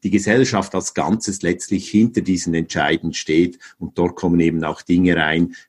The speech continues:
die dann manchmal ein bisschen radikal sind als Idee und lange Zeit brauchen, um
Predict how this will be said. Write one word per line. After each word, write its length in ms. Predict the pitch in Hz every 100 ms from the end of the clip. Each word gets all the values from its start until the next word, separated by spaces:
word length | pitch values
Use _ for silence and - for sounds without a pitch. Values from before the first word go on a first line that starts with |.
| -
die 80 |
dann 180 | 80 76
manchmal 380 | 76 80 82 76
ein 80 | 78
bisschen 280 | 80 - 80
radikal 580 | 78 78 - 76 78
sind 240 | 107 107 95
als 180 | 82 -
Idee 460 | 85 82 92 107 - -
und 260 | - 92 - -
lange 340 | 87 85 101
Zeit 380 | 98 76 78 -
brauchen, 480 | 92 73 85 90 87
um 280 | 92 87